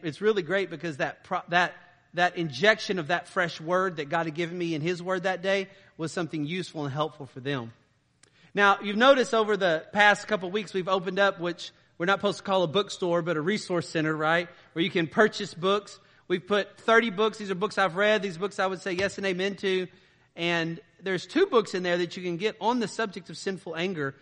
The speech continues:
that if you read those books, you're gonna hear, I mean, these are books that I've read, that I've given out, uh, read multiple times. I use them for teaching. I mean, you, when you read those books, you're gonna hear, like, the voice of Nick. I mean, uh, just so you understand, like, I,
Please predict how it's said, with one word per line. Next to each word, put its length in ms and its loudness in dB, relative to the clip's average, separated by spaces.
that 180 -2
if 120 -8
you 140 0
read 240 2
those 240 2
books, 480 -2
you're 140 -2
gonna 200 0
hear, 480 0
I 60 -8
mean, 160 -4
these 160 -6
are 40 -6
books 260 -6
that 80 0
I've 180 0
read, 300 2
that 100 -6
I've 180 -2
given 300 -2
out, 320 4
uh, 240 -4
read 200 0
multiple 300 0
times. 340 0
I 60 -2
use 260 -6
them 80 -10
for 100 -8
teaching. 500 -8
I 40 -8
mean, 280 0
you, 260 -4
when 120 -4
you 140 -2
read 160 -4
those 180 2
books, 360 0
you're 100 -4
gonna 160 -2
hear, 260 -2
like, 320 0
the 60 -10
voice 340 0
of 80 -6
Nick. 400 -2
I 60 -6
mean, 240 -2
uh, 100 0
just 200 -2
so 60 0
you 160 -2
understand, 760 -2
like, 200 -4
I, 120 -8